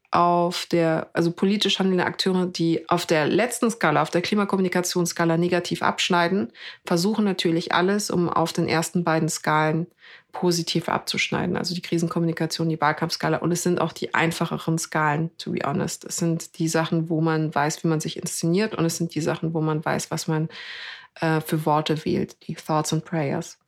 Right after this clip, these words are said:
Und dementsprechend auffällig war auch der Moment, als Laschet, nachdem Wieseler ihn gefragt hatte, was er denn fühle, sagt,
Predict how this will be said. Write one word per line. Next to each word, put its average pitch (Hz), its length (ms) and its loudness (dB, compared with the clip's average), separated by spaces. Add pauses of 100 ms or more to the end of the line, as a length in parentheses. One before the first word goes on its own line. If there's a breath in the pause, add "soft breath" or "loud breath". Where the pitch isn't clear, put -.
(580 loud breath)
Und 185 180 -2
dementsprechend 202 640 0
auffällig 226 500 2
war 185 300 2
auch 180 260 2
der 170 140 2
Moment, 175 420 2
als 170 320 0
Laschet, 180 460 2
nachdem 165 420 0
Wieseler 175 260 2
ihn 170 120 0
gefragt 160 440 0
hatte, 170 460 0
was 165 320 0
er 170 300 0
denn 160 240 0
fühle, 220 680 0 (520 loud breath)
sagt, 175 500 0